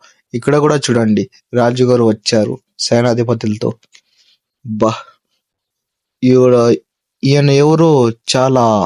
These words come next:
పెద్దవారు అనుకుంటా. చూడండి ఫ్రెండ్స్, ఎలా ఉందో, సేమ్ మనుషుల్లానే ఉన్నారు. ఇక్కడ వచ్చి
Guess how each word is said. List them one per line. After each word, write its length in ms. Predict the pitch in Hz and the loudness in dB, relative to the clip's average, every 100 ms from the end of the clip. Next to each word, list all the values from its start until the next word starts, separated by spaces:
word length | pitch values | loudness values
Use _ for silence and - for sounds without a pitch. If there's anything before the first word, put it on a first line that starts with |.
| - - _ _ _ _ _ _ - | -6 -14 _ _ _ _ _ _ -6
పెద్దవారు 420 | 123 135 151 151 | -2 0 0 0
అనుకుంటా. 460 | 131 120 113 110 113 156 _ _ _ _ _ _ _ _ | -2 -2 -4 -2 -6 -8 _ _ _ _ _ _ _ _
చూడండి 400 | - 139 135 120 | -4 -2 -2 -4
ఫ్రెండ్స్, 340 | - 113 113 - | -4 -6 -4 -4
ఎలా 220 | 123 120 123 | -2 0 0
ఉందో, 320 | 120 113 117 - - | -2 -4 -8 -8 -2
సేమ్ 240 | 120 123 123 _ _ _ _ _ _ - | 0 0 -2 _ _ _ _ _ _ -8
మనుషుల్లానే 680 | 117 123 123 135 131 127 120 | -6 -4 -4 -4 -2 -2 -2
ఉన్నారు. 300 | 113 110 110 113 _ _ _ _ _ 117 | 0 0 -2 -6 _ _ _ _ _ -16
ఇక్కడ 300 | 113 - 139 | -12 -4 -2
వచ్చి 320 | 135 131 - | -2 -6 -4